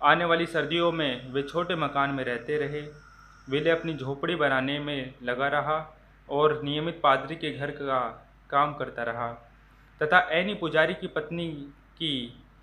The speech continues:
सीने पिरोने और बुनने में सहायता करती थी। विल्सनस्टाइट में उनका विवाह संपन्न हुआ। उसका खर्च पादरी के घर वालों ने दिया और पादरी ने स्वयं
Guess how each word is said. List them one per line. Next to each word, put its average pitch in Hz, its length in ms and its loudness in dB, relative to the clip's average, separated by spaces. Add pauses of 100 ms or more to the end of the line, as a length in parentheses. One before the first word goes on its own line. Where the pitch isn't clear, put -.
(240)
सीने 156 260 -4
पिरोने 156 400 -2
और 151 220 0
बुनने 143 400 -2
में 131 340 -6
सहायता 131 440 -2
करती 127 300 -8
थी। 113 260 -16 (1700)
विल्सनस्टाइट 185 1080 4 (520)
में 160 180 2
उनका 165 240 2
विवाह 143 360 4
संपन्न 160 420 -4
हुआ। 156 380 -4 (300)
उसका 151 360 6
खर्च 165 340 -4
पादरी 143 440 2
के 160 120 -4
घर 135 180 -8
वालों 139 320 2
ने 139 120 -6
दिया 110 380 -6 (400)
और 131 180 2
पादरी 143 380 6
ने 165 160 -4
स्वयं 156 480 -4